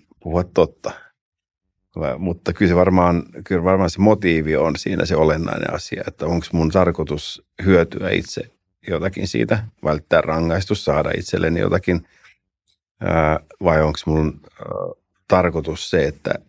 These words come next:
että mä haluan, että mä en loukkaa toista ihmistä tai mä haluan miellyttää toista ihmistä, niin kyllä se niin kun,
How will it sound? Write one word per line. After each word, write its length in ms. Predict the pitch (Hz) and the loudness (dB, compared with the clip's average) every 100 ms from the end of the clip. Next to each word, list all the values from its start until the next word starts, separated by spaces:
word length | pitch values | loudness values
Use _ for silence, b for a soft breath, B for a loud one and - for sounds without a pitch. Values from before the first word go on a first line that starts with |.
| _ | _
että 200 | - - | -20 -4
mä 60 | 82 | 0
haluan, 520 | 80 78 76 73 76 - _ _ _ | 2 2 2 0 -2 -6 _ _ _
että 140 | 80 | -4
mä 80 | 85 | 0
en 100 | 82 | 4
loukkaa 380 | 85 85 - 78 | 4 4 2 -2
toista 440 | - 82 76 - 76 | 2 2 2 0 2
ihmistä 440 | 78 80 78 - | 2 0 -2 -4
tai 280 | - 87 73 | -6 -6 -6
mä 120 | 76 | -4
haluan 320 | 76 78 76 80 | 0 0 0 2
miellyttää 480 | 80 71 - - | 2 2 -2 -6
toista 300 | - - - - | -6 -8 -6 -6
ihmistä, 360 | - - - | -6 -8 -8
niin 120 | 85 | -8
kyllä 180 | 80 78 | -2 -2
se 120 | 78 | 2
niin 120 | 80 76 | 0 2
kun, 180 | 82 | 0